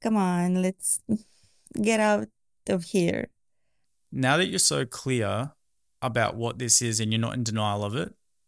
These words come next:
Speaker 2: right? The habit that you would take, and it may take, um, a few goes, is to go, "Okay, I know the thought is simply, probably maybe you got three, and I get you to write them down, okay?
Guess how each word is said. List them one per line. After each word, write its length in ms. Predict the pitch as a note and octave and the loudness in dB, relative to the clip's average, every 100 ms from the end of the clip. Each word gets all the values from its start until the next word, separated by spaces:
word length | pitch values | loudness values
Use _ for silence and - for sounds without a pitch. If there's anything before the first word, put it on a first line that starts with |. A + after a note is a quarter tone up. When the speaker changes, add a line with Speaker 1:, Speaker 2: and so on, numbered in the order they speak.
| _ _ - | _ _ -8
Speaker 2:
right? 260 | A#2 D3 - _ _ _ _ _ _ _ _ | -6 -6 -8 _ _ _ _ _ _ _ _
The 100 | C3 | -2
habit 520 | A2+ B2+ C3+ F3 F3 | -2 2 2 2 -2
that 200 | C#3+ B2+ | 0 0
you 140 | C3 B2+ | 0 -2
would 160 | A#2+ | 0
take, 380 | - A#2+ A#2+ D#3 - | -2 0 -2 -4 -4
and 120 | A#2+ | -2
it 60 | |
may 180 | A#2 A#2 | 0 0
take, 440 | A2 A#2 A2+ A2 - _ | 0 -2 -4 -4 -12 _
um, 400 | - A2 G#2 G2+ - | -6 -4 -2 -4 -6
a 120 | A#2 | -8
few 300 | - A2+ A2+ | -4 -4 -2
goes, 640 | A2 G#2+ A#2 F#3 - - _ _ _ _ _ _ - | 0 0 0 -2 -6 -6 _ _ _ _ _ _ 0
is 100 | A#2+ | 4
to 100 | B2+ | 4
go, 160 | A#2 A2+ | 4 2
"Okay, 340 | A2+ A#2 G#2+ | 2 0 0
I 140 | - A#2+ | 0 0
know 180 | B2+ | 2
the 140 | D3+ E3+ | 0 -2
thought 260 | - B2+ | -2 0
is 100 | A#2 | 4
simply, 680 | - B2 A2+ A2 G#2 G#2 C3+ _ _ _ _ _ _ _ _ _ - | 4 4 0 -4 -6 -4 -8 _ _ _ _ _ _ _ _ _ -6
probably 340 | C3+ A#2+ A#2+ | -2 0 -2
maybe 300 | A#2+ A#2+ A2 | 0 -2 0
you 160 | A2 G#2+ | -2 -2
got 200 | G#2+ - | -4 -6
three, 320 | - B2 A2 | -6 -2 0
and 120 | G#2 | 0
I 40 | G#2+ | -2
get 200 | A2+ - | -4 -4
you 80 | |
to 80 | A#2 | -4
write 240 | G#2+ G#2+ - | -2 -2 -2
them 160 | G#2+ | -4
down, 320 | G#2 G2+ G2+ | -4 -4 -4
okay? 340 | G2 - G#2 | -6 -6 -6